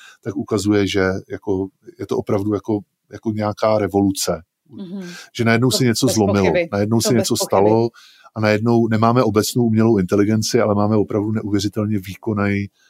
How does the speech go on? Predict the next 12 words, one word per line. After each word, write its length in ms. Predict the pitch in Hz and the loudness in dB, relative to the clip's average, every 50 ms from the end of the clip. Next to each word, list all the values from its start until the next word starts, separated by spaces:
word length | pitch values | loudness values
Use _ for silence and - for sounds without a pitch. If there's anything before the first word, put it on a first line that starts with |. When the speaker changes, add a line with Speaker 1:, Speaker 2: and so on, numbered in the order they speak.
| _ _ _ _ _ | _ _ _ _ _
Speaker 1:
textový 500 | - 101 - - - - 107 104 104 104 | -12 -8 -8 -6 -2 0 2 2 2 2
generátor, 680 | 98 101 95 98 95 98 95 95 92 - - 98 95 - - | 2 2 2 2 2 2 2 2 0 -2 -2 -2 -2 -4 -6
který 180 | - 101 98 98 | -4 -2 0 0
je 80 | 98 | 0
schopnej 640 | - - - 92 - _ 101 95 92 92 92 92 95 92 _ _ _ _ _ _ _ _ _ - | -2 -4 -8 -12 -12 _ -4 -4 -2 -2 -2 -2 -4 -6 _ _ _ _ _ _ _ _ _ -16
jako 180 | 98 - 107 | -8 -6 -4
generovat 360 | 92 104 98 95 95 101 95 - | -2 0 0 2 2 0 0 0
nejenom 240 | 101 95 101 101 95 | -2 -2 -2 -2 -2
text, 320 | - 101 90 - - - - 98 | -2 -4 -4 -4 -6 -10 -10 -8
ale 140 | 101 98 | -8 -8
i 60 | 98 - | -8 -8
kód. 300 | - - 92 92 95 95 | -4 -2 0 0 0 -2